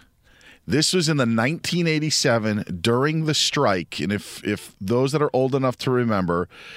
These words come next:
the N F L lost one week of games, but then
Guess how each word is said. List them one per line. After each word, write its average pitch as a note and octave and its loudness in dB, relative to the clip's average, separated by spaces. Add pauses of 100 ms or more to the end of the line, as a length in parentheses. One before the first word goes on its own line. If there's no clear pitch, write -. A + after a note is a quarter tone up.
(180)
the A2 0
N A2+ 2
F A#2 0
L A2+ 4
lost G2+ 0
one A2+ 0
week E3 0
of C#3+ 0
games, G2+ 0
but F2 -6
then A2+ 2